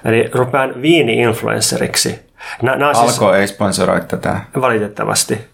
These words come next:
Speaker 1: Mut,
Speaker 2: Mut
Speaker 1: mut
Speaker 2: jos
Speaker 1: sa-,
Speaker 2: haluatte
Speaker 1: saa.
Speaker 2: sponsoroida, niin Pontukselle voi lähettää
Speaker 1: Joo.
Speaker 2: viinejä, hän mielellään maistaa niitä.
Speaker 1: Veikalle voi lähettää alkoholittomia oluita.
Speaker 2: Joo, mut ei alkoholittomia viinejä, koska, paitsi skumppaa, koska alkoholiton viini, se, se on oksymoroni.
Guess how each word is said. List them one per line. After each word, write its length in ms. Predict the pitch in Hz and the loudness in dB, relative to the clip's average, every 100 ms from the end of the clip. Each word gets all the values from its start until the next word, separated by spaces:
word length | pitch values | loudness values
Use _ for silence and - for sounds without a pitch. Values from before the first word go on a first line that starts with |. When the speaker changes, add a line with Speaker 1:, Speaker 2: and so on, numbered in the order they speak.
| - | -2
Speaker 1:
Mut, 160 | 117 104 | 0 2
Speaker 2:
Mut 80 | |
Speaker 1:
mut 80 | 117 | 4
Speaker 2:
jos 160 | 123 147 | 4 4
Speaker 1:
sa-, 60 | |
Speaker 2:
haluatte 280 | 160 165 113 | 4 4 2
Speaker 1:
saa. 80 | - | 0
Speaker 2:
sponsoroida, 500 | 120 117 113 87 90 | 0 2 2 4 2
niin 80 | 92 | 2
Pontukselle 440 | 113 113 - 78 | 2 0 2 4
voi 120 | 82 | 4
lähettää 320 | 76 90 - 127 | 2 0 0 2
Speaker 1:
Joo. 140 | 113 | 2
Speaker 2:
viinejä, 260 | 120 107 101 | 2 2 2
hän 160 | 95 | 0
mielellään 420 | 92 90 78 - | 2 2 2 2
maistaa 380 | 90 90 - - | 0 0 -2 -2
niitä. 180 | 101 107 110 - | -2 -4 -6 -2
Speaker 1:
Veikalle 340 | 135 143 123 | 0 2 2
voi 140 | 117 117 | 2 2
lähettää 340 | 117 120 120 | 2 2 2
alkoholittomia 600 | 113 110 107 107 104 104 | 2 0 -4 -2 0 0
oluita. 300 | 104 113 - 107 - | 2 2 0 -4 0
Speaker 2:
Joo, 200 | 104 92 | 2 4
mut 140 | 95 | 4
ei 140 | 113 101 | 4 6
alkoholittomia 600 | 92 92 87 - 85 87 | 4 2 0 0 0 2
viinejä, 340 | 90 90 92 | 2 2 0
koska, 340 | 92 - - - | -2 -2 -4 0
paitsi 240 | 98 - | 0 0
skumppaa, 440 | - 92 90 - - | -2 0 0 0 -2
koska 260 | - 98 | -2 0
alkoholiton 460 | 104 104 82 80 92 | 2 2 0 0 0
viini, 260 | 87 90 87 | 0 0 0
se, 260 | 98 - - | 0 0 -2
se 260 | - 95 | 0 2
on 120 | 90 - | 2 0
oksymoroni. 720 | - - - 98 101 107 | 0 0 0 0 0 -2